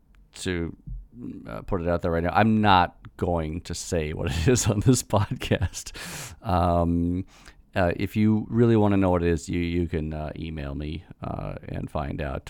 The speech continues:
Or, um, yeah, that's probably the best way to do that. I'll, I, I will share it with you <laughs> privately, but it's not something I can talk about. It's, uh, it, it's, it, it is shockingly,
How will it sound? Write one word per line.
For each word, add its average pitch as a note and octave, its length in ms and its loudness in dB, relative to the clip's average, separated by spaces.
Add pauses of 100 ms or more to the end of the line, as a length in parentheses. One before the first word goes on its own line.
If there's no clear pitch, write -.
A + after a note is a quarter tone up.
Or, G1+ 320 -4 (140)
um, - 460 -10 (200)
yeah, - 160 -8 (120)
that's - 200 -4
probably - 240 -2
the - 60 -8
best - 160 -8
way - 80 -4
to - 80 -6
do - 140 -6
that. - 180 -6
I'll, F#2 240 6
I, G2+ 140 8
I G#2 240 6
will B2 180 6
share B2 260 4
it A2+ 40 6
with G2+ 180 4
you G2 100 2
<laughs> - 0 -
privately, - 800 4
but C#3 180 0
it's C3+ 220 4
not A#2+ 340 8
something G#2 360 2
I F#2+ 200 2 (460)
can G2+ 180 -4
talk F2 300 0
about. E2 360 -2
It's, - 360 -8
uh, G#1 460 -4
it, - 300 -8
it's, - 180 -6
it, C3+ 280 0
it B2+ 120 4
is A2 400 2
shockingly, G#2 1300 2